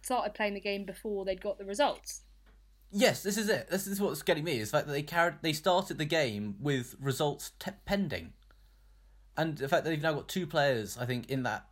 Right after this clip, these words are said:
Speaker 2: event who have tested positive, um, which, yeah, means that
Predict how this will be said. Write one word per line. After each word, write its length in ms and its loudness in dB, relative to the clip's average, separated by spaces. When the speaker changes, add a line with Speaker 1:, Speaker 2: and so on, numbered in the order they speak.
Speaker 2:
event 520 0
who 180 0
have 360 -2
tested 340 0
positive, 540 -4
um, 540 2
which, 280 -4
yeah, 220 2
means 320 -4
that 240 -2